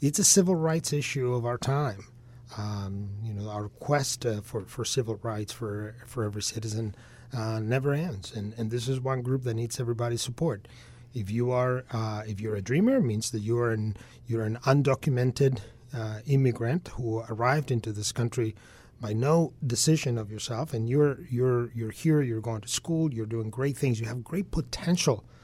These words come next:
to contribute to the society. Uh, the society that most, uh, of the students is the only place they know as home. Some of them were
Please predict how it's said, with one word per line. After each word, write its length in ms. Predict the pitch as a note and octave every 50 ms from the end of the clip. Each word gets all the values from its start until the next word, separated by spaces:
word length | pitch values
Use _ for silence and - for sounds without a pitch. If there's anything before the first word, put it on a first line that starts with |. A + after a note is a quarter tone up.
| - - - - - -
to 120 | - A#2+
contribute 640 | G#2+ - C3 A2+ G#2+ - - - F3+ E3+ D#3+ C#3+ G#2
to 120 | - - A#2
the 120 | G#2+ A2
society. 840 | G#2 - - A#2+ - - C3 B2+ B2 D#3 D#3+ C3 - - - - - - - - - - - - - -
Uh, 180 | A#2+ A#2 A2+
the 120 | G#2+ G#2 A2+
society 420 | - - D3 - D#3 D3+ D3+ D#3+
that 240 | D3 C3+ C3 B2 A#2+
most, 460 | C3 C3 C#3+ D#3 F3 E3 - - - - - - - - - - - - -
uh, 240 | B2+ B2 A#2 A#2 A#2+
of 180 | B2+ C3 B2 A#2
the 80 | B2 B2
students 480 | - - C#3+ C#3 C3 B2+ A#2+ - - - - - - - - - - -
is 140 | C#3 C3+
the 140 | B2 C#3+ D#3
only 180 | E3 E3+ D#3+ D3+
place 520 | - - - - D#3+ E3 E3 F3+ F3 D#3 C#3
they 200 | C#3 C#3 C#3 C#3
know 280 | C#3 C#3+ C#3+ C#3+ C3+
as 100 | B2 A2+ -
home. 380 | - E3 B3 C4 C#3+ G2+ G2 -
Some 220 | - - C#3 C3+
of 80 | C#3 C3+
them 180 | C3+ C3+ C3 C3
were 220 | C#3 C#3 C3+ C3